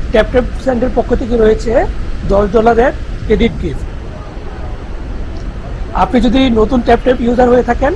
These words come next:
এবং স্ক্রিনে প্রদত্ত কেএজেডআই প্রোমো কোডটি ব্যবহার করেন, তাহলে বাংলাদেশের গ্রহীতা দশ ডলার বেশি পাবেন। উদাহরণ হিসেবে ধরা যাক, আপনি একজন ট্যাপ ট্যাপ স্যান্ডের নতুন ইউজার এবং বাংলাদেশে দশ ডলার পাঠাতে চাচ্ছেন।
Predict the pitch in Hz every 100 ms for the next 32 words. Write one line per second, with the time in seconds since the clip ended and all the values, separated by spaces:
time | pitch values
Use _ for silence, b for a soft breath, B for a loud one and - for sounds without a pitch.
0 | - - - - - 220 214 240 339 -
1 | - - - - - 247 277 277 262 -
2 | 277 277 349 - - 247 285 247 254 185
3 | 208 226 247 - 214 233 - - 208 190
4 | 233 233 214 214 - - - - - -
5 | - - - 208 214 233 254 370 - 180
6 | 202 214 226 269 214 214 233 - 247 -
7 | 202 220 226 220 220 214 240 - 151 147
8 | - - - - - - - - - 214
9 | 247 277 262 285 196 233 196 311 - -
10 | 220 240 269 233 208 311 294 - - 233
11 | 262 240 240 220 214 180 160 143 - -
12 | - - - 202 262 220 202 220 226 269
13 | 262 220 196 220 220 196 175 190 147 -
14 | 165